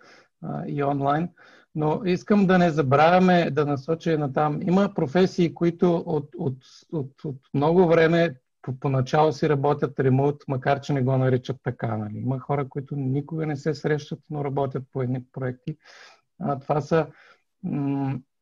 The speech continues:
не в ай ти индустрията, нали? Но, а, стари професии,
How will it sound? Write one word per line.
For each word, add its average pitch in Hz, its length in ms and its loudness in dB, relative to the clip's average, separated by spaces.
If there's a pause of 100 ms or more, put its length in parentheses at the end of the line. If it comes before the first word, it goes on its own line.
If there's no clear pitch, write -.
(380)
не 139 160 4
в 135 180 2
ай 131 180 4
ти 151 120 0
индустрията, 139 640 0
нали? 131 280 0 (380)
Но, 139 400 -4
а, 135 500 -2 (420)
стари 165 440 0
професии, 135 580 -2